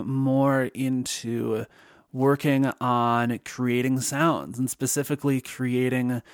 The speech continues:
sounds using the program Serum, which I had downloaded on my computer. I'm not gonna, Serum is way too much to explain in the, in the scope of this podcast, but it's basically just a synthesizer where you can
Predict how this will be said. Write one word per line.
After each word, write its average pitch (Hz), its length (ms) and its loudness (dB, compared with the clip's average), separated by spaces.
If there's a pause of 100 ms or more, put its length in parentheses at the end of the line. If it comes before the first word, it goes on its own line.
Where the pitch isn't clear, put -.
(120)
sounds 127 640 0
using 127 360 0
the 127 100 0
program 120 640 -2
Serum, 135 380 0
which - 280 -4
I 139 60 2
had 131 120 2
downloaded 131 460 0
on 123 80 -2
my 117 140 -2
computer. 127 520 -6 (320)
I'm 131 140 0
not 135 240 4
gonna, 120 320 0 (640)
Serum 151 680 4
is 127 120 2
way 135 140 6
too 135 160 2
much 123 360 0
to 123 160 2
explain 117 600 0
in 127 380 2
the, 127 280 0
in 143 120 4
the 135 100 2
scope 131 380 0
of 123 140 -4
this 120 140 -2
podcast, 110 540 0
but 139 100 0
it's 139 120 -2
basically 165 420 2
just 131 280 0 (380)
a 135 60 -4
synthesizer 120 880 0 (260)
where 123 140 2
you 123 260 2
can 117 420 -2